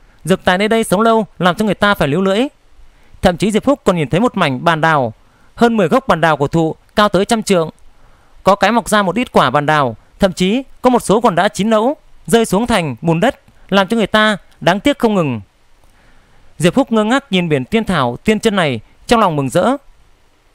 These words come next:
"Chờ Hùng Bi tu thành nguyên thần, trở thành đại vu rồi, ta liền cho nó đến đây, giúp lão gia ta chăm sóc mảnh dược điển này."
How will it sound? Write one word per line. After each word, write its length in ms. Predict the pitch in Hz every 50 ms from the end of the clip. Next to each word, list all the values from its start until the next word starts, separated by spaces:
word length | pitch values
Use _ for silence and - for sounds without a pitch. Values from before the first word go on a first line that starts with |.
| _ - - - - _ - _ _ _ - _
"Chờ 160 | - 165 151
Hùng 200 | 131 135 131 127
Bi 200 | 123 165 175 175
tu 160 | - - 202 -
thành 140 | 185 143
nguyên 140 | 156 190 190
thần, 260 | - 156 151 170 151 - - -
trở 120 | 196 185
thành 200 | - 190 175 175
đại 120 | 175 180 175
vu 180 | 160 220 226
rồi, 320 | - 170 165 185 165 117 - - _ - _
ta 80 | 226 214
liền 180 | 196 165 139
cho 100 | - 190
nó 120 | 190 196 190
đến 140 | 190 214
đây, 240 | 208 214 233 220 135 - _ _ _ _
giúp 220 | 156 240 240 -
lão 140 | 208 208 220
gia 120 | 208 202 196
ta 200 | - 190 185 180
chăm 140 | - 185
sóc 220 | - - 262 - 196
mảnh 160 | 165 139 135
dược 120 | 143 156
điển 180 | 160 165 160 147
này." 300 | 147 156 180 165 127